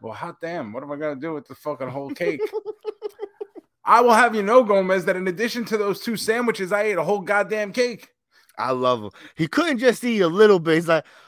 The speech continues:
Speaker 2: "Well, I'm not gonna waste it. I gotta eat all this cake."
Speaker 1: What, what the fuck? What are we doing here, bro? What are we doing?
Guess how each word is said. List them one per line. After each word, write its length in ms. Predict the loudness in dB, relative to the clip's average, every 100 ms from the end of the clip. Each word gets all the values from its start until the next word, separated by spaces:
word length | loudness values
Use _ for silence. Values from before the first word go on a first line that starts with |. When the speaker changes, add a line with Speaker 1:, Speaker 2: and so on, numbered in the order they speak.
| _
Speaker 2:
"Well, 140 | -2 4
I'm 380 | 8 8 6 6
not 180 | 2 2
gonna 220 | -2 2
waste 400 | 2 0 -2 -4
it. 140 | -4 0
I 140 | 0
gotta 240 | 0 -4
eat 120 | -2 2
all 400 | 2 2 -2 -4
this 280 | -10 -12
cake." 180 | -14 -10
Speaker 1:
What, 160 | -10 -6
what 120 | -6 -4
the 80 |
fuck? 300 | -4 -2 -2
What 260 | -2 4 4
are 60 | 4
we 80 |
doing 560 | -2 0 2 2 2 0
here, 320 | -2 0 -2
bro? 420 | -2 -6 -4 -4 -6
What 360 | -6 -4 -2
are 100 | -2
we 220 | -2 -6 -10
doing? 1040 | -10 -6 0 2 2 -2 -8 -16 -20